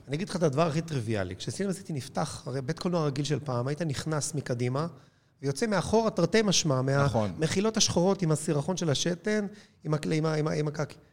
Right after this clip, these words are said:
Speaker 1: אנחנו אמרנו, "בן אדם נכנס לסרט,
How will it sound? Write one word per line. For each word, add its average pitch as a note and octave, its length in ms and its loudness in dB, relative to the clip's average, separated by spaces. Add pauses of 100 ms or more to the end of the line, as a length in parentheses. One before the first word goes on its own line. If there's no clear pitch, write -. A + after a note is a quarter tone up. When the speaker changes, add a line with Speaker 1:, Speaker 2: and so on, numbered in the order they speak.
(300)
Speaker 1:
אנחנו F3 240 -4
אמרנו, G3 220 -2 (540)
"בן C3 100 -16
אדם F3+ 200 -2
נכנס A3+ 300 -4
לסרט, B2+ 560 -2